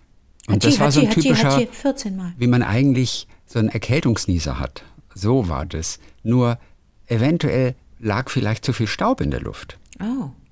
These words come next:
Speaker 1: Obwohl es vom Boden nicht zu sehen war. Ich hab noch mal gecheckt. Aber möglicherweise war es durch den Staub, der in der Luft liegt, den wir ja nicht sehen. Das ist ja das Frustrierende, wenn
Speaker 2: Ja,
Speaker 1: die Sonne mal
Speaker 2: verrückt,
Speaker 1: reinscheint
Speaker 2: ne?
Speaker 1: in so einen Raum. Und die ganze Luft ist voller Staub.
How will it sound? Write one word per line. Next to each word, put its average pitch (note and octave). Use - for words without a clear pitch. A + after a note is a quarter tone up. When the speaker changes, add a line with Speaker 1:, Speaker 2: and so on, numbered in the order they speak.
Speaker 1:
Obwohl A2
es -
vom A2+
Boden C#3+
nicht C#3
zu -
sehen D3
war. F2+
Ich -
hab -
noch G#2+
mal G2+
gecheckt. -
Aber G2
möglicherweise G2+
war F#2
es -
durch G#2
den -
Staub, -
der -
in F#2+
der F2
Luft D3
liegt, A#2+
den G2
wir G#2+
ja G#2+
nicht G#2
sehen. F#2+
Das -
ist -
ja F#2
das F2+
Frustrierende, A2+
wenn G2+
Speaker 2:
Ja, G#2+
Speaker 1:
die A2
Sonne A#2
mal F#2+
Speaker 2:
verrückt, D2+
Speaker 1:
reinscheint F2+
Speaker 2:
ne? F2
Speaker 1:
in E2+
so G2
einen F#2
Raum. A2+
Und B2
die C#3
ganze G3+
Luft F3+
ist A2+
voller D#3
Staub. -